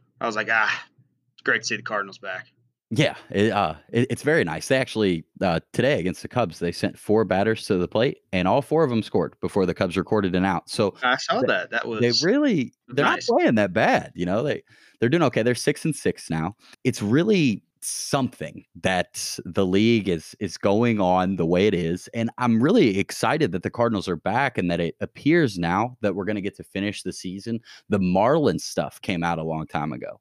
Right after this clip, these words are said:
Speaker 2: and it was like, "Wow, okay, cool, this season is almost certainly getting canceled."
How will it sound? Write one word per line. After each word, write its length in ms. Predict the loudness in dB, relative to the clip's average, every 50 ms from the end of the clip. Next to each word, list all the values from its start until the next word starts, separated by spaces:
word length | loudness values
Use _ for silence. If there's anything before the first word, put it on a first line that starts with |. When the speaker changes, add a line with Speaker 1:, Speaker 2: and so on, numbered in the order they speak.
| -6
Speaker 2:
and 140 | -4 -2 -2
it 40 | 0
was 220 | -2 -2 -4 -4
like, 240 | -4 -4 -4 -2 0
"Wow, 260 | 0 0 0 -2 -4 -10 _ _ _ -20 -20 -20 -20 -10 _ -4
okay, 280 | -4 -2 -2 -2 -4 -4 -2
cool, 180 | 0 0 0
this 220 | 0 0 -2 -2 -2
season 380 | -2 0 0 0 2 0 0
is 200 | 0 -4 -6 -12 -4 -2
almost 540 | 0 0 2 0 -2 -4 -8 -10 -8 -4
certainly 500 | -2 -2 -2 -4 -6 -8 -8 -8 -10 -6 -2
getting 240 | -2 -2 -2 -2 -4
canceled." 540 | -2 0 0 0 -2 -4 -8 -12 -12 -14